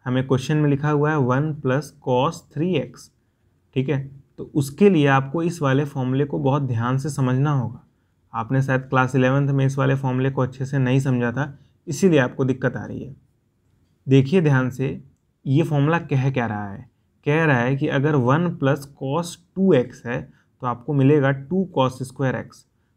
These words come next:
मतलब अगर एंगल टू एक्स है, तो एक्स हो जाएगा। अगर एंगल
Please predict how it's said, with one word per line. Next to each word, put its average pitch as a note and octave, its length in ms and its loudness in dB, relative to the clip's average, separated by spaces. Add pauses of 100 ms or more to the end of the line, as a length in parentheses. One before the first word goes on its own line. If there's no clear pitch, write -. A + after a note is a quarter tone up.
(120)
मतलब E3+ 440 -2
अगर D3+ 240 2
एंगल D3 580 2
टू F3+ 320 2
एक्स C#3+ 300 0
है, B2+ 300 -8 (300)
तो - 120 -12
एक्स F3 340 -6
हो A#2+ 80 0
जाएगा। G#2+ 440 -6 (440)
अगर B2+ 340 2
एंगल C3+ 500 0